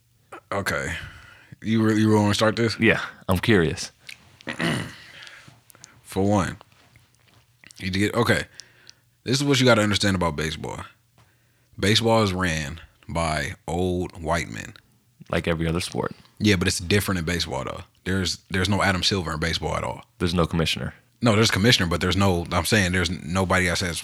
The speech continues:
Speaker 1: you know, forward thinking
Speaker 2: Oh,
Speaker 1: as
Speaker 2: gotcha. It was very
Speaker 1: Adam Silver.
Speaker 2: conservative.
Speaker 1: Yeah, extremely. And so baseball at the time, Barry Bonds was a Hall of Famer before the steroid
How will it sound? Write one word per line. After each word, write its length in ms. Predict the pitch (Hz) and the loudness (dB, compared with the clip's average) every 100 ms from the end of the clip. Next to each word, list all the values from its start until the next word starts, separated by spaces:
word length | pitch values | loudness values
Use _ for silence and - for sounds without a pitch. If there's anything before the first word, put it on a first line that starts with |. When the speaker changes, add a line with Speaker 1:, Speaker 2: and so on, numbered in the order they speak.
| - | -10
Speaker 1:
you 140 | - 95 | -4 -2
know, 140 | 85 | -2
forward 380 | - 101 90 82 | -2 -2 -2 -2
thinking 480 | 98 90 85 78 82 - - | -2 -2 -4 -6 -10 -14 2
Speaker 2:
Oh, 240 | 95 87 82 | 6 8 8
Speaker 1:
as 320 | - 87 85 | 6 4 4
Speaker 2:
gotcha. 240 | 85 78 | 2 2
It 40 | 82 | -2
was 100 | 76 | 2
very 240 | 87 85 | 4 4
Speaker 1:
Adam 200 | 87 82 | 4 2
Silver. 280 | 78 92 73 | 0 -2 -2
Speaker 2:
conservative. 680 | 90 - 85 78 - 85 - | -2 0 0 0 -2 -8 -8
Speaker 1:
Yeah, 160 | - 107 - | -6 -4 -2
extremely. 600 | 92 - 98 80 69 - _ _ _ - | 0 0 0 -4 -10 -18 _ _ _ -10
And 120 | 82 | -6
so 480 | - 90 85 78 82 - _ _ _ _ _ 80 | -2 -2 -4 -6 -10 -16 _ _ _ _ _ -6
baseball 560 | 85 127 127 113 110 98 | 0 2 2 2 4 2
at 120 | 98 | 0
the 60 | 95 | -2
time, 460 | 123 123 123 110 | 0 2 2 0
Barry 240 | 90 139 156 | 2 2 2
Bonds 520 | 110 110 104 95 - | 2 2 2 -2 -4
was 160 | 92 82 | -6 -4
a 60 | |
Hall 180 | 101 101 | 0 0
of 100 | 95 | 0
Famer 440 | 98 90 85 80 - | -2 -2 -4 -6 -8
before 560 | 78 - 98 95 90 | -10 -6 -4 -2 -2
the 60 | 80 | -2
steroid 500 | - 92 80 78 | -2 -2 -4 -6